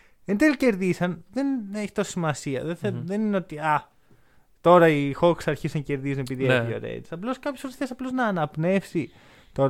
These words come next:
Speaker 1: roster σου και να εμπιστευτείς κάποιους παίχτες. Συν ότι ένας παίκτης ο οποίος θέλει να φύγει, παρότι το διαχειρίστηκε πολύ όμορφα και του δίνω respect και πιστεύω ότι τέτοιους παίχτες θες στην ομάδα σου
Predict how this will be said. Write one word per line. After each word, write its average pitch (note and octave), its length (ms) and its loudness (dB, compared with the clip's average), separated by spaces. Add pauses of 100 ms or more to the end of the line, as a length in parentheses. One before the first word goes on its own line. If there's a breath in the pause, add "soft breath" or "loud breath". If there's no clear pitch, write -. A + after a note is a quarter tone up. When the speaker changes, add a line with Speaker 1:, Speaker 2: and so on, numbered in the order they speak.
Speaker 1:
roster G3+ 200 0
σου - 80 -14
και F#3 80 -4
να F3 80 -2
εμπιστευτείς E3 580 -4
κάποιους E3 360 -2
παίχτες. A#2+ 420 -2 (360 soft breath)
Συν C#4+ 320 0
ότι F#3 200 0
ένας A3 220 0
παίκτης A3+ 200 -4
ο G#3+ 40 -8
οποίος G#3 180 -6
θέλει G#3 160 -4
να F3+ 120 -2
φύγει, F3 460 -6
παρότι E3+ 300 2
το A3+ 100 -2
διαχειρίστηκε F#3+ 520 -2
πολύ D3 340 -2
όμορφα C3 440 -2
και C#3 180 -8
του C3+ 160 -8
δίνω D#3 240 -2
respect D#3 500 -4
και D#3 100 -8
πιστεύω D#3+ 380 -6
ότι D#3+ 300 -6 (520 soft breath)
τέτοιους - 380 0
παίχτες E3+ 640 0 (400)
θες D3+ 240 2
στην C#3 140 -4
ομάδα A#2+ 460 2
σου C3+ 280 -10